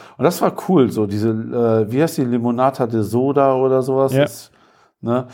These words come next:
Speaker 1: Ähm, Fanta Zitrone in Deutschland schmeckt genauso, finde ich, ne? Aber ist ein cooler, äh, cooler Drink für unterwegs. Oder kennst du, du kennst das ja garantiert, du bist ja oft in Italien gewesen, diese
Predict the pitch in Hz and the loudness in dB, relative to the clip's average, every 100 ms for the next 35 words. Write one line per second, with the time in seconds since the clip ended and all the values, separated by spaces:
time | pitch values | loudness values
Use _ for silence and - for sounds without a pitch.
0 | - _ - 123 117 113 - 135 147 131 | -20 _ -2 2 2 0 0 -2 0 -4
1 | - - 104 117 143 147 123 127 123 123 | -4 -10 -6 -2 0 0 2 0 0 -4
2 | 117 117 117 107 113 139 135 135 143 139 | -6 -6 -4 0 2 2 0 -2 -4 -2
3 | 143 147 113 127 107 107 - - 113 143 | -4 -2 -2 0 2 0 0 -6 -4 0
4 | 139 135 131 127 - 127 120 135 131 - | 2 2 0 -2 -2 -2 -2 -4 -4 -4
5 | 135 117 117 110 131 131 127 - - - | -4 -2 -2 0 2 2 0 -8 -18 -20
6 | - - - 120 117 110 113 - - 139 | -20 -20 -4 2 2 2 -4 -8 -2 0
7 | 139 127 117 - 135 - 117 101 95 95 | 0 -2 -6 -2 -2 0 0 0 0 -2
8 | 139 113 104 - 113 - 107 - 101 101 | 0 0 -2 0 0 -2 -10 -6 -4 -4
9 | 95 101 98 101 98 101 | -4 -6 -4 -4 0 -2